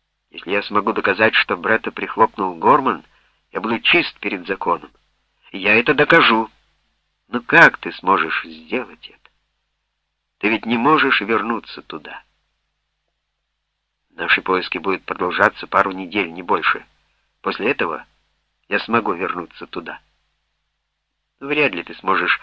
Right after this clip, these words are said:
осуществить свой план, Флойд. Откуда мы знаем, что может произойти за эти две недели? Конечно, Веда была права. Мы заметили хибару, когда солнце уже поднялось из-за гор.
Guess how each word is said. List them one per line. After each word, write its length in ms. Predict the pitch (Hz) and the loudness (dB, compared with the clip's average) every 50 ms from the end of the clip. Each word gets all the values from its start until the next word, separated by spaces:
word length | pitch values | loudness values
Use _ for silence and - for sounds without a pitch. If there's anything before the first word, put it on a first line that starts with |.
| - - | -4 -4
осуществить 680 | - 90 - 101 98 - - 101 - - - 107 92 - | -4 -2 -2 -2 0 0 0 0 -4 -4 -6 -6 -6 -6
свой 200 | - - 90 87 | -6 -6 -6 -4
план, 320 | - - 104 98 87 87 | 0 0 2 2 0 -2
Флойд. 440 | - - 101 101 87 80 - - - _ _ _ _ _ _ _ _ _ _ _ _ _ _ | -4 0 0 0 0 0 -4 -10 -18 _ _ _ _ _ _ _ _ _ _ _ _ _ _
Откуда 320 | - 139 - - 160 127 | 0 0 0 0 0 -2
мы 140 | 110 104 95 | -2 -4 -4
знаем, 420 | 87 104 107 110 107 101 90 - - _ _ _ _ _ _ | 0 2 4 4 4 2 0 -4 -12 _ _ _ _ _ _
что 220 | - - - 147 | -12 -8 -4 -2
может 260 | 131 120 101 104 92 - | 0 0 0 0 -2 0
произойти 540 | - - 101 95 82 98 92 - - 123 107 | 2 2 2 2 2 0 -2 -2 -2 -4 -2
за 120 | 80 92 | -2 -4
эти 180 | 92 87 - 101 | -6 -4 -6 -8
две 240 | 90 90 107 110 95 | -6 -4 -4 -4 -4
недели? 500 | 98 95 87 92 95 92 85 80 - _ _ _ _ _ _ _ _ _ _ _ _ _ _ _ _ _ _ _ _ _ _ _ _ _ _ _ _ _ _ _ _ _ _ _ _ _ _ _ _ _ _ _ _ _ | -6 -8 -8 -6 -6 -6 -6 -8 -12 _ _ _ _ _ _ _ _ _ _ _ _ _ _ _ _ _ _ _ _ _ _ _ _ _ _ _ _ _ _ _ _ _ _ _ _ _ _ _ _ _ _ _ _ _
Конечно, 480 | - - 80 76 120 170 175 - 175 175 | -10 -8 -6 -4 -2 -2 -2 0 0 4
Веда 320 | 156 156 160 147 147 127 | 6 6 6 6 6 4
была 180 | 127 127 123 117 | 4 4 4 4
права. 400 | - - 104 90 78 73 - - _ _ _ _ _ _ _ _ _ _ _ _ _ _ _ _ _ _ _ _ _ _ _ _ _ _ _ _ _ _ _ | 4 2 0 0 0 -2 -8 -12 _ _ _ _ _ _ _ _ _ _ _ _ _ _ _ _ _ _ _ _ _ _ _ _ _ _ _ _ _ _ _
Мы 120 | 95 98 | -8 -4
заметили 460 | 104 139 165 196 202 - 202 190 185 | -2 -2 -2 -2 -2 -2 0 0 0
хибару, 500 | 180 - 196 165 165 180 160 120 104 95 | 0 -2 0 4 8 8 10 10 8 6
когда 320 | 90 - 107 101 104 110 107 | 4 2 0 2 4 2 0
солнце 420 | - - 139 131 110 101 - 110 | 2 0 0 -2 -2 -2 -4 -4
уже 240 | 101 101 104 110 107 | -2 0 0 0 0
поднялось 600 | - - 101 90 95 104 104 107 107 98 - - | -2 -4 -8 -6 -2 0 2 2 2 0 -2 -4
из-за 340 | 113 98 85 85 92 107 107 | -8 -8 -8 -2 0 0 0
гор. 300 | 92 87 80 73 - | 2 0 -2 -2 -4